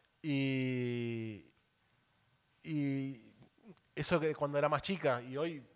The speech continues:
por ejemplo, que está acá, eh, ya puedo explicarle, "Bueno, esto es así, así, hay algunas cosas que son así", y, y,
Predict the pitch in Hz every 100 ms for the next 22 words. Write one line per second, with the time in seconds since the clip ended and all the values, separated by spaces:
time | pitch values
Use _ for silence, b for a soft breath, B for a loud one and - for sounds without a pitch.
0 | _ _ 120 131 143 127 - 135 147 139
1 | 127 113 - - - _ - 110 98 92
2 | 87 - - 104 - _ _ - 123 175
3 | 143 123 123 113 107 113 104 92 - 113
4 | 120 113 147 156 127 - 143 151 151 113
5 | 113 120 117 127 131 135 135 151 165 156
6 | B B B B B B - - 135 131
7 | 131 123 117 -